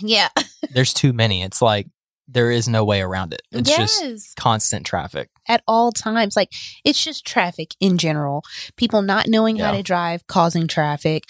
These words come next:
Speaker 1: Like,
Speaker 2: Mm-hmm.
Speaker 1: people being nosy, wanting to look at accidents and
Speaker 2: Yeah, rubbernecking.
Speaker 1: like, traffic. Oh,
Speaker 2: Like,
Speaker 1: girl.
Speaker 2: another, another thing, and this usually does cause a traffic jam, is people who don't know how to use a fucking roundabout.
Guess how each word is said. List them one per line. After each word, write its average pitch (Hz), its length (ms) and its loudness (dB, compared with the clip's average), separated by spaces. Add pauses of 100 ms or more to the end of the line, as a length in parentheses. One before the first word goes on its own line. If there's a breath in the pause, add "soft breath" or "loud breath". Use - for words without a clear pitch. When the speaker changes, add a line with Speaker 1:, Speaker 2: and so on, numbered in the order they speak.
(220 loud breath)
Speaker 1:
Like, 117 180 2
Speaker 2:
Mm-hmm. 107 80 4
Speaker 1:
people 147 220 2
being 196 380 0
nosy, 185 480 2
wanting 190 280 2
to 180 40 0
look 175 300 0
at 190 80 4
accidents 180 800 0
and 160 200 -2
Speaker 2:
Yeah, 131 200 2 (100)
rubbernecking. 107 560 2 (100)
Speaker 1:
like, 208 600 -4 (180)
traffic. - 760 -4 (260)
Oh, 190 280 2 (280)
Speaker 2:
Like, 156 140 2
Speaker 1:
girl. 135 80 2
Speaker 2:
another, 139 300 2 (100)
another 135 340 4
thing, 151 280 2
and 117 140 2
this 117 240 2
usually 131 320 -2
does 117 300 2
cause 101 260 0
a 101 60 -4
traffic 90 420 -2
jam, 101 320 -2
is 120 160 -4
people 143 280 0
who 139 60 2
don't 135 160 2
know 135 60 -2
how 135 80 0
to 139 60 -2
use 139 160 -2
a 143 40 -4
fucking 135 280 -4
roundabout. 123 540 -2